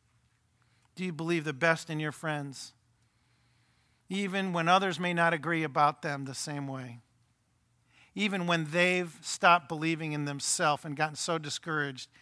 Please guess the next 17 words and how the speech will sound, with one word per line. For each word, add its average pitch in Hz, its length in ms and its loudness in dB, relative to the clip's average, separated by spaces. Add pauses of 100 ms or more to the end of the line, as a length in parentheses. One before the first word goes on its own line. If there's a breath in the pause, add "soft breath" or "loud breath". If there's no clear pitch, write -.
(240 soft breath)
are 147 60 -8
you 156 260 -2
the 185 120 -2
friend 156 320 0
that 143 80 -6
says, 147 160 -8 (120)
"I 220 200 10
still 220 260 2
believe 160 340 0
in 160 120 -2
you," 165 100 0
and 156 220 -4
get 202 160 6
up, 202 100 8
"No, 196 140 4
we're 180 120 0
going. 196 420 0